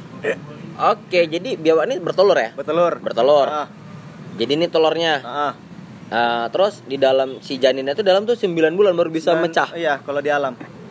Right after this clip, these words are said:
Speaker 1: Oke, emang kalau kayak iguana yang lain-lain gimana?
Speaker 2: Kalau reptil biasanya tiga bulanan gitu-gitu.
Speaker 1: Oh, tiga bulan udah netas
Speaker 2: Udah netas
Speaker 1: gitu.
Speaker 2: gitu.
Speaker 1: Oke,
Speaker 2: Ah.
Speaker 1: jadi makanya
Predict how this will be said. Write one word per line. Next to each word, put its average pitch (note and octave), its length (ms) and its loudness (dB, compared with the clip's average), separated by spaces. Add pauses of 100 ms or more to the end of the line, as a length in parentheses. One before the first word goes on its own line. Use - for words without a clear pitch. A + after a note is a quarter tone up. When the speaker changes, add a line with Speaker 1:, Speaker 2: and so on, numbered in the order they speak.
(480)
Speaker 1:
Oke, E3+ 840 -4
emang B3+ 220 -8
kalau A#3+ 220 -2
kayak - 280 -4
iguana F3+ 640 0
yang F#3 180 -4
lain-lain F#3 500 -6
gimana? A#2 340 -4
Speaker 2:
Kalau D3+ 240 2
reptil D#3+ 360 -2
biasanya G3 340 -2
tiga C#3 220 -8
bulanan C#3 840 -4
gitu-gitu. C3 440 -10
Speaker 1:
Oh, - 120 -4
tiga B2+ 200 0
bulan C3+ 260 4
udah C#3+ 180 -4
netas C#3+ 320 2
Speaker 2:
Udah D#3 120 -2
netas - 20 2 (100)
Speaker 1:
gitu. A#2 140 2 (100)
Speaker 2:
gitu. A#2+ 140 -12 (560)
Speaker 1:
Oke, F#3 640 -8
Speaker 2:
Ah. C3 500 -4
Speaker 1:
jadi A#2 140 -2
makanya C#3 360 -2